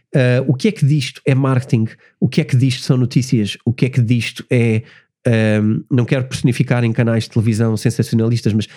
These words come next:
o que é que disto é sensacionalismo televisivo? Eh, o que é que disto é que é vampirismo mediático? E o que é que disto é real? Nós não sabemos porque não estamos lá.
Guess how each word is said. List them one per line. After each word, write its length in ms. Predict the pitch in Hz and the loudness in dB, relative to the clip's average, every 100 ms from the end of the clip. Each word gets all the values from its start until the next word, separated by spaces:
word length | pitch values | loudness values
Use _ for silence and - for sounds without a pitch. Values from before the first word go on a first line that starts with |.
| - | -4
o 80 | - | -4
que 140 | 123 | -2
é 20 | 170 | -2
que 100 | 147 | 0
disto 200 | 165 175 | 0 0
é 80 | |
sensacionalismo 960 | 131 - 165 - 131 156 143 135 131 135 | -2 -2 -2 -2 -2 -2 0 0 0 0
televisivo? 580 | 135 123 123 120 107 104 _ - - - _ - | -2 -2 0 0 -2 -6 _ -20 -20 -20 _ -4
Eh, 260 | 139 120 120 | 0 2 2
o 120 | 120 | 0
que 120 | 117 | 0
é 40 | 147 | -2
que 100 | - | 0
disto 320 | 127 127 - | -2 0 -2
é 120 | 127 | -2
que 100 | 123 | 0
é 60 | 127 | 0
vampirismo 760 | 120 131 131 123 127 110 117 | 0 0 0 0 0 0 0
mediático? 680 | 117 117 117 113 117 104 - _ _ - - - | 0 0 -2 -2 -2 -4 -6 _ _ -20 -16 -2
E 100 | 139 | 0
o 40 | 123 | 0
que 80 | |
é 20 | 139 | 0
que 100 | 135 | 2
disto 200 | 131 - | 0 0
é 80 | 117 | 0
real? 460 | 113 120 120 123 | 2 0 0 0
Nós 320 | 120 120 120 | 0 0 0
não 100 | 127 | -2
sabemos 340 | 123 120 123 120 | -2 -2 -2 -2
porque 80 | 127 | -2
não 60 | 113 | -2
estamos 320 | - 117 104 | -2 -2 0
lá. 200 | 101 95 | -2 -4